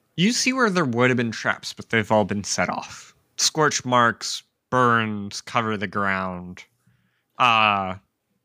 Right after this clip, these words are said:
the door, you notice, actually isn't on the rail that it would have been on. It's actually, like, partially snapped off.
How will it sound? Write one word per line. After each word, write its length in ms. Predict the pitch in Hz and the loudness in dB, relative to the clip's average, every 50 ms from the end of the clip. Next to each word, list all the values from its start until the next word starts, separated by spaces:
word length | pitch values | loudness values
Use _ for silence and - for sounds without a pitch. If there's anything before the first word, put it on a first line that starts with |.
| _ _ _ _ _ | _ _ _ _ _
the 80 | - 143 | -4 -2
door, 280 | 127 160 156 156 160 | 0 2 2 2 2
you 200 | 156 151 143 131 | 0 0 -2 0
notice, 320 | 123 120 123 127 123 - - | 0 0 0 -2 -4 -4 -2
actually 480 | - 117 117 - - - - 127 123 123 - | 0 0 0 0 -4 -8 -8 -8 -8 -4 -2
isn't 420 | 117 117 113 110 - 120 120 107 - - | -2 -2 -2 -2 -4 -6 -6 -8 -8 -4
on 600 | - 123 113 107 107 107 107 107 107 104 104 98 | 0 2 2 4 4 4 2 2 0 -2 -4 -4
the 100 | 107 104 | -4 -4
rail 400 | 98 98 107 104 107 107 107 107 | 0 0 2 2 2 2 0 0
that 180 | 101 107 98 | 0 -2 -2
it 180 | 104 101 101 - | -2 -4 -6 -8
would 140 | - 101 98 | -8 -8 -6
have 160 | 104 95 - | -6 -8 -4
been 160 | - 123 117 110 | -2 -2 0 2
on. 400 | 113 113 113 117 117 123 123 - | 2 2 2 0 0 -2 -8 -12
It's 160 | - 110 - - | -14 -10 -4 -2
actually, 480 | 110 110 - - - - 110 107 104 | -2 -2 -2 -4 -8 -8 -6 -4 -4
like, 280 | 98 95 95 90 - _ _ _ _ _ | -4 -4 -6 -6 -10 _ _ _ _ _
partially 400 | - - 110 104 - - 120 104 | -6 -6 -6 -4 -6 -10 -10 -10
snapped 440 | - - - - 113 104 98 - - | -10 -10 -6 -4 -2 -4 -2 -2 -4
off. 440 | 98 98 107 120 - - - - | -2 -2 -2 -4 -6 -10 -20 -20